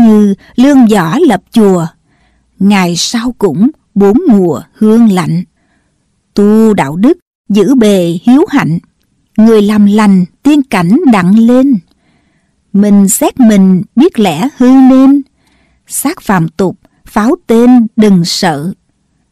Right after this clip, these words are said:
Ấy mới gọi rằng người trả nợ, khen cho người chẳng sợ lưới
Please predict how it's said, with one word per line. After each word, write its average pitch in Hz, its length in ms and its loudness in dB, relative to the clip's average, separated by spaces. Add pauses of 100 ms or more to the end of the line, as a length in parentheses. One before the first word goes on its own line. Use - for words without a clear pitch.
(140)
Ấy 202 300 0
mới 294 180 0
gọi 170 320 -2
rằng 175 400 -4 (160)
người 208 380 2 (100)
trả 202 180 -2 (120)
nợ, 175 320 -2 (600)
khen 233 560 -2
cho 247 140 0
người 190 400 0 (260)
chẳng 185 220 -2
sợ 160 420 -6
lưới 214 240 0